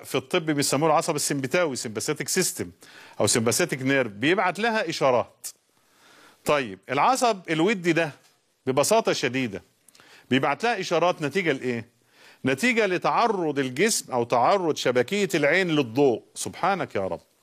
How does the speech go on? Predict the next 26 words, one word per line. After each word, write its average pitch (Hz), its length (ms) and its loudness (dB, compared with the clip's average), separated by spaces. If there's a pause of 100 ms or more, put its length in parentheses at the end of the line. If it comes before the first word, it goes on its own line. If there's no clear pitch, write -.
(180)
سبحانك 196 760 -2
يا 98 120 -2
رب. 90 120 -12 (880)
يعني 139 220 -2
إنسان 127 280 -2
في - 100 -4
الضوء، 160 400 2 (920)
ضوء 196 180 2
النهار 185 340 2
يعني، 160 360 -2 (480)
يبتدي 226 300 2
العصب 202 360 2
السمبتاوي 170 760 -2
يبعت 185 380 -2
إشارات، 156 640 2 (280)
عصب 135 360 0 (300)
اسمه - 200 -6
السمبتاوي 127 760 0
الودي 113 540 -4 (340)
يبعت 175 440 0
إشارات 160 500 2
للغدة 156 420 0
الصنوبرية 139 600 2
دي، 123 240 -4 (720)
تبتدي 220 520 0
تكون 240 720 0